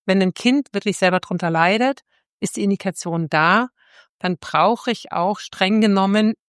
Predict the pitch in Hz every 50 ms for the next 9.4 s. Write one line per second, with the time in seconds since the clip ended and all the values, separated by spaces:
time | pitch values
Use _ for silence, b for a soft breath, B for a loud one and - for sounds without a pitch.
0 | _ _ - 185 175 - - - 170 - - - - 185 180 190 208 208 208 202
1 | - - - 202 180 165 185 190 175 - - - - 180 175 180 185 175 - -
2 | - 165 165 170 170 170 180 175 165 156 - - - 165 147 - - - - -
3 | - 160 151 - 170 160 170 165 165 - - - 170 160 170 151 170 185 233 -
4 | - 220 - - 208 - - 202 190 - - 202 190 190 180 - 175 160 160 156
5 | - - 233 226 254 - 208 - 208 170 214 240 - - - - 220 202 175 180
6 | 170 - - 180 143 170 175 _ B B B B B B B - 170 - 170 170
7 | - - 175 165 - - 214 214 190 - - 175 160 156 - 185 180 175 170 -
8 | - - 214 202 - - - 180 156 - - 165 165 160 - - - 180 180 180
9 | - - - 220 220 226 208 -